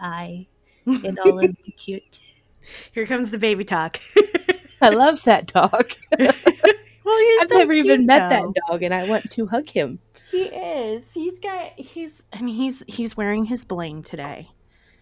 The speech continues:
Speaker 2: He's,
Speaker 1: Aw.
Speaker 2: he's blinged
Speaker 1: He's
Speaker 2: out
Speaker 1: a
Speaker 2: with his
Speaker 1: distinguished
Speaker 2: Cuban.
Speaker 1: gentleman today.
Speaker 2: He is very a distinguished gentleman.
Speaker 1: Mine
Speaker 2: Drooling.
Speaker 1: is currently
Speaker 2: <laughs>
Speaker 1: about six feet behind me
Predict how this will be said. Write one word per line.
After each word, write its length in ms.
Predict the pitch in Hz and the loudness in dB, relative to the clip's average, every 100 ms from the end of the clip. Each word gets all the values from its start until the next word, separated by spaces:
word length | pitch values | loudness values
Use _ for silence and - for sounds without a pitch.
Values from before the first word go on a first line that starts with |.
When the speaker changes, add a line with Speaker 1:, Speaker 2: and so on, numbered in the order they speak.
| _ - | _ -12
Speaker 2:
He's, 80 | 220 | -6
Speaker 1:
Aw. 320 | 165 160 175 208 | -4 -4 -6 -8
Speaker 2:
he's 300 | 214 214 196 | -6 -6 -4
blinged 320 | 202 190 190 | -4 -4 -4
Speaker 1:
He's 60 | |
Speaker 2:
out 100 | 175 | -6
Speaker 1:
a 40 | 175 | -8
Speaker 2:
with 100 | 185 | -6
his 140 | 180 | -8
Speaker 1:
distinguished 400 | - 170 170 170 | -6 -6 -6 -8
Speaker 2:
Cuban. 100 | 180 | -10
Speaker 1:
gentleman 520 | 170 - 175 170 170 | -14 -10 -8 -8 -8
today. 260 | 170 165 165 | -10 -10 -4
Speaker 2:
He 100 | 220 | -2
is 140 | 226 208 - | -2 -4 -10
very 400 | 196 185 190 202 | -6 -4 -4 -6
a 60 | 208 | -8
distinguished 680 | 208 - 196 190 185 185 | -14 -12 -12 -12 -12 -16
gentleman. 500 | - - - 170 196 190 _ _ _ _ _ _ _ _ - | -18 -16 -16 -12 -12 -14 _ _ _ _ _ _ _ _ -16
Speaker 1:
Mine 60 | 185 | -6
Speaker 2:
Drooling. 380 | 202 190 175 | -4 -2 -4
Speaker 1:
is 180 | 170 - _ _ _ _ _ _ _ | -6 -14 _ _ _ _ _ _ _
currently 400 | - 185 147 175 | -4 -2 0 -2
Speaker 2:
<laughs> 20 | |
Speaker 1:
about 400 | 165 165 170 - | -2 -2 -4 -4
six 360 | - - 175 - | -14 -10 -10 -10
feet 420 | - 180 170 - - - | -8 -6 -6 -12 -20 -14
behind 380 | - 180 165 165 | -8 -4 -4 -4
me 280 | 165 160 170 | -6 -8 -10